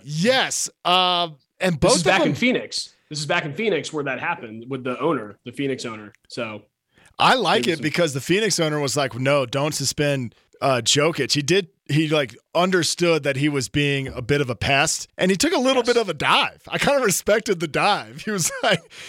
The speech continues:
Speaker 1: he was like, "Oh, let's get this guy out of the, let's, let's get Jokic out of the game. Let's see if I can <laughs> take a dive here. I'm, I'm a part of this team now that I have so much money to buy it."
Speaker 2: The only thing he could have done better is to add a cherry on top and have said, like, "I, I feel like I watched a lot of LeBron tape."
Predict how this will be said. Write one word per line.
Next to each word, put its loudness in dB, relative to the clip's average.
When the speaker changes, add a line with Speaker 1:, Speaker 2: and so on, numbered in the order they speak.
Speaker 1:
he 0
was 2
like, 2
"Oh, 4
let's -2
get -8
this -8
guy 2
out 4
of -2
the, -4
let's, -2
let's 2
get 0
Jokic 2
out 2
of -2
the -2
game. 2
Let's -4
see -2
if -6
I 0
can -4
<laughs> -16
take 2
a 2
dive 2
here. -2
I'm, 2
I'm 2
a 0
part 0
of -2
this 0
team 0
now 2
that 0
I 0
have -2
so 0
much -2
money 0
to -4
buy 2
it." 0
Speaker 2:
The -2
only 6
thing 4
he 2
could -2
have 0
done 0
better -2
is -6
to -2
add 0
a -2
cherry -4
on -2
top -4
and -2
have -4
said, -2
like, -4
"I, 0
I -2
feel 2
like 2
I 2
watched 0
a -6
lot -4
of -2
LeBron -6
tape." -6